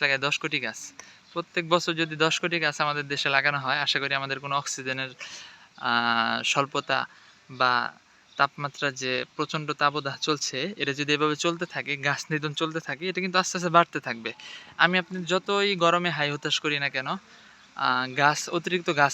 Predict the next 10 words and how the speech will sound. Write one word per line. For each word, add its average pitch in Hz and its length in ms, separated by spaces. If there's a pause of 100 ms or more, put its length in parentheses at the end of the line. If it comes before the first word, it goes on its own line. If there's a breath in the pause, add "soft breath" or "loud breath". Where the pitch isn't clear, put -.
লাগানোর 165 320
আগ 165 160
পর্যন্ত 165 420 (100)
কখনোই 185 360
এটার 165 160
সমাধান 160 400
কিন্তু 143 200
করা 147 220
যাবে 123 220
না। 156 120